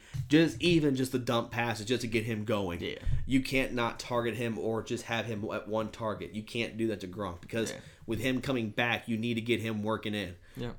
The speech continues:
Speaker 1: And make him at least a threat.
Speaker 2: Yeah, just a
Speaker 1: Because,
Speaker 2: little bit, yeah.
Speaker 1: because if teams aren't res-,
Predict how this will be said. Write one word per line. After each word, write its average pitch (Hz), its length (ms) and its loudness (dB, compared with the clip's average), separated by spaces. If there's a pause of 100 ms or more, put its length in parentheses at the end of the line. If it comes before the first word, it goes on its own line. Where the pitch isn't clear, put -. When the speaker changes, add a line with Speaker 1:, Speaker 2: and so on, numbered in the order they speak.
(120)
Speaker 1:
And 131 220 4
make 185 180 8
him 156 140 4
at 139 80 2
least 156 360 4
a 113 120 4
threat. 131 540 0
Speaker 2:
Yeah, 107 160 2
just - 100 -4
a 139 40 6
Speaker 1:
Because, 156 220 6
Speaker 2:
little 110 180 6
bit, 95 220 -2
yeah. - 140 -8
Speaker 1:
because 151 300 6
if 127 220 -2
teams 170 320 6
aren't 165 280 4
res-, - 280 -2